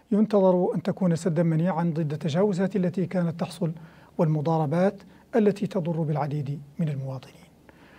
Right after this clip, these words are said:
كما سنتطرق كذلك لوضعية الأحياء العشوائية التي ما زالت قائمة، وما هي خطط الوزارة لمواجهتها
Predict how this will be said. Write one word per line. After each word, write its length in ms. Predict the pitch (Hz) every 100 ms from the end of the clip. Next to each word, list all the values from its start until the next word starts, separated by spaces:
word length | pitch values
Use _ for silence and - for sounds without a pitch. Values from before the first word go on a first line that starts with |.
| -
كما 160 | - 226
سنتطرق 640 | 269 240 233 208 190 190
كذلك 480 | 185 160 175 190 196
لوضعية 500 | 160 147 135 160 165 190
الأحياء 380 | - - 185
العشوائية 640 | 175 156 160 185 - 180 185
التي 300 | 180 165 175
ما 180 | 165 175
زالت 300 | 170 190 190
قائمة، 380 | 214 233 226 151 - - - - -
وما 200 | 190 220
هي 120 | 226
خطط 360 | - 190 180 196
الوزارة 680 | 170 156 170 165 160 170 -
لمواجهتها 960 | 165 165 160 185 185 185 185 147 170